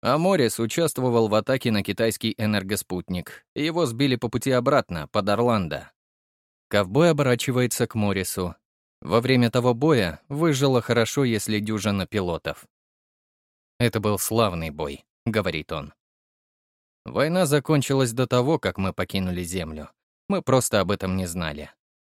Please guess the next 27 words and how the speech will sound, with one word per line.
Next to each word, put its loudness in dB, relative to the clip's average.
В -4
мягком 0
голосе -4
Морриса -2
звучит -2
горечь 2
и -2
усталость. -6
Ковбой 2
представляет, 0
как -4
этот -2
же -4
голос 2
тихо 0
доносится 0
из -4
динамиков 0
диспетчера 0
в 0
Орландо, 0
когда 0
горящий -2
самолёт -4
чертит 0
огненную 2
дугу 0